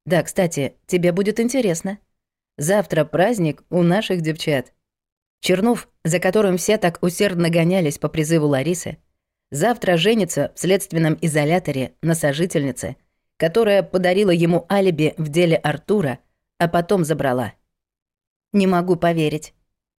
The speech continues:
Когда я узнала, что эта женщина отказалась от своих показаний и фактически сдала его, я подумала, что ее жизнь в опасности.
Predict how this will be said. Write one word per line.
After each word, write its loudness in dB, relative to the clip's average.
Когда 0
я 2
узнала, 0
что -2
эта 2
женщина -4
отказалась 0
от -2
своих 0
показаний -2
и -2
фактически -2
сдала -2
его, -4
я 0
подумала, 0
что -4
ее 4
жизнь -2
в -6
опасности. -8